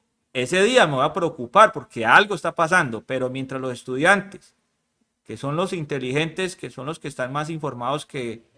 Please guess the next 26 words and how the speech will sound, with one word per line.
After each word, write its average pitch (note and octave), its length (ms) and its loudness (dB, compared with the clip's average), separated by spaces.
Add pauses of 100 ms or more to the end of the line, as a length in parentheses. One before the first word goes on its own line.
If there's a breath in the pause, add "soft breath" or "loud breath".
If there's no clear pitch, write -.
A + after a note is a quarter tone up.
(460)
cualquier B2+ 420 -2
persona D#3+ 440 -2
como C3 220 -6
J A#2+ 340 -6
P C3 120 -6
que D#3+ 160 -4
no D#3+ 140 0
ha D#3 60 2
estudiado, D3+ 680 0 (1040)
que B2 80 -20
solamente D3+ 440 -2
sabe D#3+ 220 4
grabar B2 360 0
videos D3 580 -2 (180)
y A#2+ 80 -10
editarlos B2 460 -2
muy C#3+ 160 -4
bien, C3+ 240 -2
eso C#3+ 220 -4
sí, B2+ 280 -10 (880)
pero A#2+ 220 -2
que A#2+ 160 -4
allá A#2+ 120 2
en C3+ 60 -6
el D3 80 -6
Congreso C#3+ 680 -2